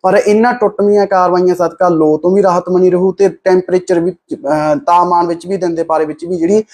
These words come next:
ਹਲਕੀ ਗਿਰਾਵਟ ਜਿਹੜੀ ਦੇਖਣ ਨੂੰ ਮਿਲ ਸਕਦੀ ਆ ਪੰਜਾਬ ਵਿੱਚ ਵੀ ਤੇ ਹਰਿਆਣਾ ਵਿੱਚ ਵੀ ਤੇ ਉੱਤਰੀ ਰਾਜਸਥਾਨ ਦੇ ਵਿੱਚ ਵੀ। ਇਹ ਜਿਹੜੀਆਂ ਕਾਰਵਾਈਆਂ ਹੋਣਗੀਆਂ ਭਾਵੇਂ ਟੁੱਟਵੀਆਂ ਹੋਣਗੀਆਂ, ਪਰ ਇਹਨਾਂ ਨੂੰ ਆਪਾਂ ਹੁਣ ਪ੍ਰੀ ਮੌਨਸੂਨੀ ਕਹਾਂਗੇ, ਕਿਉਂਕਿ ਇਹ ਬੰਗਾਲ ਦੀ ਖਾੜੀ ਤੋਂ ਚੱਲ ਕੇ ਨਮੀ ਵਾਲੀਆਂ ਹਵਾਵਾਂ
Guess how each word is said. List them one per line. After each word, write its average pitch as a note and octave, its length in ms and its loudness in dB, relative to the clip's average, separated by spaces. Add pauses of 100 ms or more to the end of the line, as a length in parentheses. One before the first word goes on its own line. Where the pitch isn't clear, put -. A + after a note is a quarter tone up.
(320)
ਹਲਕੀ G#3 300 0
ਗਿਰਾਵਟ E3+ 340 0
ਜਿਹੜੀ D#3+ 220 -4
ਦੇਖਣ E3 340 -6
ਨੂੰ E3 100 -4
ਮਿਲ D#3 140 -2
ਸਕਦੀ D3+ 340 -2
ਆ F3 60 2
ਪੰਜਾਬ E3 440 2
ਵਿੱਚ F3 200 -8
ਵੀ G3+ 160 -4
ਤੇ G3+ 100 -2
ਹਰਿਆਣਾ D#3 320 -4
ਵਿੱਚ D#3+ 220 -8
ਵੀ F#3+ 140 -6
ਤੇ G#3 120 0
ਉੱਤਰੀ F3 480 0 (320)
ਰਾਜਸਥਾਨ E3+ 520 0
ਦੇ D3+ 120 -2
ਵਿੱਚ D3 200 -6
ਵੀ। F#3 240 -4 (180)
ਇਹ G3+ 120 4
ਜਿਹੜੀਆਂ A3+ 240 0
ਕਾਰਵਾਈਆਂ G3 540 2
ਹੋਣਗੀਆਂ G3 300 -2
ਭਾਵੇਂ G#3+ 240 -2
ਟੁੱਟਵੀਆਂ F#3 460 -4
ਹੋਣਗੀਆਂ, F3+ 280 0
ਪਰ F3+ 180 0
ਇਹਨਾਂ F#3 220 2
ਨੂੰ G#3 100 4
ਆਪਾਂ F#3 200 0
ਹੁਣ F3+ 180 2
ਪ੍ਰੀ G3+ 240 0
ਮੌਨਸੂਨੀ F3+ 560 0
ਕਹਾਂਗੇ, E3+ 360 -2
ਕਿਉਂਕਿ F#3 240 0
ਇਹ G3+ 120 4
ਬੰਗਾਲ D#3+ 380 0
ਦੀ E3 80 -4
ਖਾੜੀ E3+ 220 -4
ਤੋਂ G3 80 -2
ਚੱਲ F3 220 -2
ਕੇ E3 120 -6
ਨਮੀ D3+ 240 -4
ਵਾਲੀਆਂ D#3 260 0
ਹਵਾਵਾਂ D3 340 2